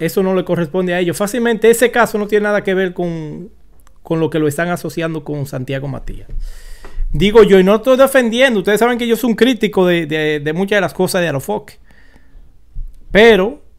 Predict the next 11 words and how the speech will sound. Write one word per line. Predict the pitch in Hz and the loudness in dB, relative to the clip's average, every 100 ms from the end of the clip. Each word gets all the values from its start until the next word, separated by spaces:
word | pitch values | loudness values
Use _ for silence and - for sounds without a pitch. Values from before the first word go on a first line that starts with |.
| - - - - - | -20 -20 -20 -20 -6
eh, | 180 175 165 | -2 0 0
lo | 180 170 | 2 2
más | 160 226 240 | 2 0 0
recomendable | 220 214 208 202 196 208 208 202 | -2 -2 -2 0 2 2 2 0
aquí | 202 196 135 - - - - - - | 0 -2 -4 -8 -20 -20 -20 -20 0
es | 180 208 208 | 2 4 2
esperar | - 180 190 226 - - | 0 4 4 4 0 -6
que | - 160 | -4 0
hable | 175 180 | 2 0
el | 170 | 0
abogado | 156 151 180 214 226 | 0 0 0 0 -2